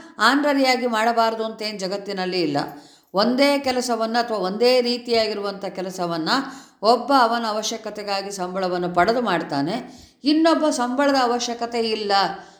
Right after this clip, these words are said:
ಅದೇ ಜನಸೇವೆ, ಜನಾರ್ದನನ ಸೇವೆ ಅಂತ ತಿಳಿದು ಆನ್ರರಿಯಾಗಿ ಮಾಡ್ತಾನೆ.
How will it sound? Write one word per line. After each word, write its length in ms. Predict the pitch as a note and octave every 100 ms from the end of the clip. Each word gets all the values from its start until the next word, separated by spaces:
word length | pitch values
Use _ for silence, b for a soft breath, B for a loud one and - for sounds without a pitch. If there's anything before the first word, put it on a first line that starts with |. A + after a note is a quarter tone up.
| B
ಅದೇ 260 | F#3+ B3 C#4
ಜನಸೇವೆ, 560 | A3+ A3 A3+ A3 G#3+ G#3+
ಜನಾರ್ದನನ 640 | F#3+ F#3+ G#3+ G3+ G3+ G3 F#3
ಸೇವೆ 300 | F3+ F#3+ F#3
ಅಂತ 160 | F#3 F#3
ತಿಳಿದು 280 | F3 F3+ C#4
ಆನ್ರರಿಯಾಗಿ 560 | C#4 D4 C4 A#3 G#3+ F3+
ಮಾಡ್ತಾನೆ. 400 | E3 - C#3